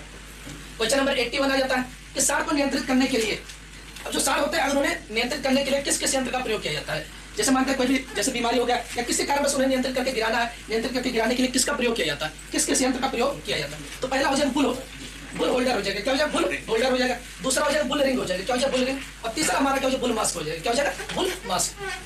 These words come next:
तो ये आपको ध्यान रखना कि पशुओं को नियंत्रित करने के लिए किन किन यंत्रों का प्रयोग किया जाता है। तो पहला ये रहेगा, पहला, यानी इसमें तीन यंत्र है, बुल होल्डर हो जाएगा, दूसरा है बुल रिंग हो जाएगा, तीसरा क्या हो जाएगा? बुल मास्क हो जाएगा। क्या हो जाएगा? बुल मास्क। क्वेश्चन नंबर एटी वन आ जाता है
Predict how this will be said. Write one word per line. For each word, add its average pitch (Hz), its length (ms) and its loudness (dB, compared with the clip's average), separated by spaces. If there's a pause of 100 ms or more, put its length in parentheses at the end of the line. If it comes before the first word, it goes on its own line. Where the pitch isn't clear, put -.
तो 269 100 -2
ये 254 120 4
आपको - 300 0
ध्यान 247 200 2
रखना 254 140 0
कि 240 160 -6
पशुओं 254 340 0
को 262 80 0
नियंत्रित 247 300 0
करने 240 220 -2
के 240 60 0
लिए 247 100 0
किन 247 160 -4
किन 233 100 -2
यंत्रों 226 240 -2
का 285 100 2 (320)
प्रयोग 294 240 2 (220)
किया 220 120 4
जाता 247 220 4
है। 254 100 4 (300)
तो 220 60 -2
पहला 269 220 4
ये 294 120 4
रहेगा, 285 200 4
पहला, 277 240 2 (220)
यानी 247 120 2
इसमें 269 200 0
तीन 269 140 4
यंत्र 269 180 4
है, - 60 0
बुल 294 160 0 (180)
होल्डर 240 220 2
हो 240 80 2
जाएगा, 247 200 2 (320)
दूसरा 254 260 2
है - 140 0 (120)
बुल 247 120 0
रिंग 269 140 2
हो 254 80 4
जाएगा, 262 180 2 (220)
तीसरा 320 260 2
क्या 277 100 2
हो 247 60 4
जाएगा? 262 160 4
बुल 311 220 0 (200)
मास्क 180 240 -2
हो - 40 -6
जाएगा। 160 200 -4
क्या 240 100 2
हो 247 40 4
जाएगा? 285 180 2 (180)
बुल 370 200 -2 (160)
मास्क। - 240 0 (920)
क्वेश्चन 254 200 4
नंबर 302 160 4
एटी 254 200 2
वन 277 100 2
आ 269 60 2
जाता 262 200 2
है 247 180 -2